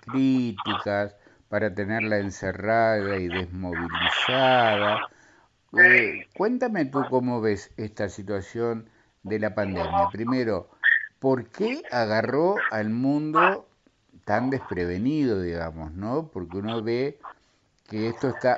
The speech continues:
arrasando económicamente, creando situaciones tremendas a los grandes centros de poder y a, y a los países medianos y chicos como, como, como Uruguay,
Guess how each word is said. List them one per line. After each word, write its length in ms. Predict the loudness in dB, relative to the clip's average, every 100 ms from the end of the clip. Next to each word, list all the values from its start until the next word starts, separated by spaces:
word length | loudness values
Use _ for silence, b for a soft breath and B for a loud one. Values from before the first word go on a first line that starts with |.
| 0
arrasando 1080 | 0 0 0 0 -2 0 2 2 0 0 0
económicamente, 1200 | 0 -2 -2 -4 -4 -2 -2 -2 -4 -6 -6 -6
creando 460 | -2 -2 -2 -4 -6
situaciones 680 | -8 -4 -4 -4 4 6 6 4 -2 -4 -4
tremendas 800 | -4 -4 -2 0 0 0 0 -4 -20 -20 _ _ -8
a 140 | -4
los 180 | -4 -4 -4 0
grandes 520 | 4 4 4 0 0
centros 380 | 0 0 0 2
de 80 | 4
poder 420 | 4 2 2 0 0
y 140 | -2
a, 240 | 0 0 -4
y 140 | -6 -6
a 20 |
los 140 | -6
países 500 | -8 -8 -6 -6 -6 -6 -4
medianos 680 | -4 -2 0 2 0 -4
y 120 | -8 -6
chicos 480 | -6 -6 -6 -8 -6
como, 480 | -8 -6 -10 -12 -12
como, 380 | -12 -10 -12
como 220 | -10 -8 -8
Uruguay, 500 | -6 0 2 2